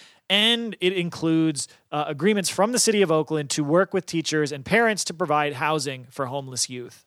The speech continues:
So, uh, yeah, so, uh, Kampala Thais, uh, Roncifer, uh, the vice president of the Oakland Education Association, said, quote, "Beyond the economic gains, this hard-fought tentative agreement, if ratified by our members,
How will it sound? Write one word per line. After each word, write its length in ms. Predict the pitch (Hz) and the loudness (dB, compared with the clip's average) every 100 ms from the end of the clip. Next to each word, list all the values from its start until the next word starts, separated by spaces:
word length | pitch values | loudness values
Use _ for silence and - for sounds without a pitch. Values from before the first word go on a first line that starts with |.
| _ | _
So, 500 | - - 139 135 120 - _ _ _ _ _ | -12 -4 -2 -2 -6 -12 _ _ _ _ _
uh, 320 | 135 135 135 135 | -6 -4 -6 2
yeah, 280 | 180 175 | 2 2
so, 240 | 131 156 139 | 0 -6 -6
uh, 280 | 156 143 135 - | -6 -8 -10 -12
Kampala 580 | 151 143 185 190 185 170 | -12 2 6 6 6 2
Thais, 540 | - 151 151 147 131 | 0 -2 -2 -4 -6
uh, 300 | 143 131 123 - _ _ | -10 -10 -12 -14 _ _
Roncifer, 680 | 123 160 185 196 - 196 180 - - - - | 0 0 2 0 4 4 2 -2 -18 -16 -8
uh, 200 | 139 135 | -6 -4
the 440 | 139 139 131 123 - | -4 -4 -6 -10 -16
vice 300 | 139 170 151 | -2 -2 -2
president 480 | - - 247 220 220 - | 0 2 2 2 -2 -2
of 100 | 156 | -2
the 140 | 151 | -2
Oakland 280 | 147 147 143 | -4 -6 -8
Education 540 | 127 127 - 202 202 | -12 -4 0 2 2
Association, 720 | 185 - 180 165 175 165 - 151 | -2 2 0 2 0 0 -2 -4
said, 300 | - 131 - | -4 -4 2
quote, 300 | 196 196 - - - - | 4 4 0 -18 -20 -4
"Beyond 320 | 175 208 320 | 2 4 4
the 80 | 277 | 4
economic 480 | 226 190 180 165 135 | 2 2 0 -2 -6
gains, 300 | 143 139 127 | -10 -10 -6
this 140 | 139 | -4
hard-fought 600 | - 190 240 - 190 175 | 2 4 4 4 2 2
tentative 320 | - 165 160 147 | -2 -6 -6 -6
agreement, 420 | 139 143 127 - | -8 -10 -10 -4
if 200 | 185 208 | -2 2
ratified 600 | 220 208 208 185 170 151 | 4 4 4 2 2 2
by 140 | 156 151 | 0 0
our 100 | 135 | -4
members, 420 | 120 101 98 | -10 -14 -18